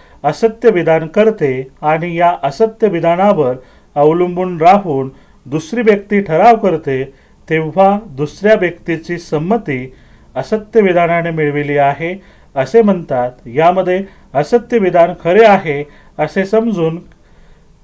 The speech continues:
अ, करार केला जातो. नंतर ते विधान असत्य आहे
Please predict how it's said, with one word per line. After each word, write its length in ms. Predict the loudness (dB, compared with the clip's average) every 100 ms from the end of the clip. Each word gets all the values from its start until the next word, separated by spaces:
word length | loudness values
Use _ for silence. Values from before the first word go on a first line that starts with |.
| -4
अ, 420 | -2 0 0 -2
करार 420 | -4 4 6 6
केला 320 | 4 0 2
जातो. 580 | 2 0 -2 -6 -6 -8
नंतर 400 | -6 -4 2 2 4
ते 80 | 2
विधान 320 | 2 2 2
असत्य 480 | 2 0 0 2 4
आहे 440 | 4 2 -4 -8